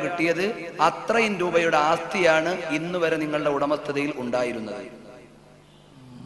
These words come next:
അത് എത്രന്റെ ആസ്തിയാണ് നിങ്ങൾ വിറ്റ് കിട്ടിയപ്പോഴാണ് അറിഞ്ഞത്.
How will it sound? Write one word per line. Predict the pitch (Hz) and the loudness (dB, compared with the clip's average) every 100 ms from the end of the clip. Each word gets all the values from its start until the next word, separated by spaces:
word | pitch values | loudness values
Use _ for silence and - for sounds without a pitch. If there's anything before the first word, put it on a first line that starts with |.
| - | 2
അത് | 185 180 | 6 6
എത്രന്റെ | - 233 233 170 | 4 0 4 6
ആസ്തിയാണ് | 175 - 196 175 | 4 2 4 4
നിങ്ങൾ | 170 165 151 | 4 0 -2
വിറ്റ് | 175 185 | -4 -4
കിട്ടിയപ്പോഴാണ് | 165 156 156 120 | -2 0 2 0
അറിഞ്ഞത്. | 117 110 | 0 -6